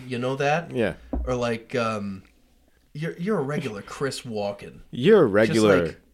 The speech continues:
Speaker 2: Abraham Vigoda. I'll tell you that.
Speaker 1: I mean, I'll take the compliment there. <sighs> Tetsuo.
Speaker 2: He looked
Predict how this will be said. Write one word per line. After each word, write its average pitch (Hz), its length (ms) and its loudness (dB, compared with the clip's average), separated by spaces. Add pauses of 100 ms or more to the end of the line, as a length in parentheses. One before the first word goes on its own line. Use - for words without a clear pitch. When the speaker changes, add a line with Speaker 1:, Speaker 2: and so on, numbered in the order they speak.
(120)
Speaker 2:
Abraham 101 720 2
Vigoda. 73 560 -8 (180)
I'll 113 140 -6
tell 87 180 -6
you 71 140 -8
that. 73 200 -10 (1600)
Speaker 1:
I 123 120 0
mean, 113 120 -2
I'll 107 100 -2
take - 200 -10
the 90 80 -20
compliment 95 560 -16
there. 101 240 -12 (260)
<sighs> - 140 -10 (1300)
Tetsuo. 110 580 -6 (100)
Speaker 2:
He 160 180 4
looked 190 260 4